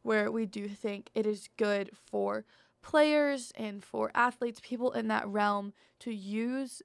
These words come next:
their platforms for good things, or to, the, it, we're not, we don't think, it's not that they shouldn't, um, be involved in anything at all. Sometimes controversial things will come up.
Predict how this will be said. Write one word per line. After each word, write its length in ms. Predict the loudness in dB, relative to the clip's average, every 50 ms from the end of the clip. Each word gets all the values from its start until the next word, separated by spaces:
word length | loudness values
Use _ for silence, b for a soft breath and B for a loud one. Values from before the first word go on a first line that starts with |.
| _ -10
their 340 | -2 0 2 2 2 2 -2
platforms 800 | -2 0 2 2 2 2 0 -4 -6 -6 -6 -6 -10 -14 -18 -12 _
for 120 | -8 -6
good 320 | -2 -2 -2 -2 -2 _
things, 480 | -2 -2 -2 -2 -2 -6 -8 -10 -10 -8 -4
or 340 | -2 -2 0 0 -2 -4 -8 b b b b b b
to, 460 | -8 -4 -2 0 0 0 -2 -4 -8 -6 _
the, 180 | 2 4 4 4
it, 100 | 4 4
we're 140 | 4 4 4
not, 160 | 4 4 4
we 80 | 4
don't 240 | 4 4 2 2 2
think, 200 | 2 2 2 2
it's 120 | 0 -2 0
not 220 | 2 2 2 2
that 100 | 2 2
they 120 | 2 2
shouldn't, 600 | 2 0 2 2 2 2 2 0 -4 -6 -14 -20 _ b b b b b b
um, 240 | 0 0 2 2 0
be 120 | 0 -2
involved 320 | 0 2 4 4 4 2
in 40 | -2
anything 240 | -6 -8 -8 -6 -8
at 80 | -4 2
all. 240 | 4 6 8 6 6
Sometimes 400 | 4 2 0 0 0 -2 -4 -4
controversial 440 | -4 -4 -4 -2 -4 -4 -4 -4 -4
things 260 | -4 -6 -6 -4 -4
will 140 | -2 -2 -2
come 240 | -2 -2 -2 -2 -2
up. 240 | -2 -4 -4 -6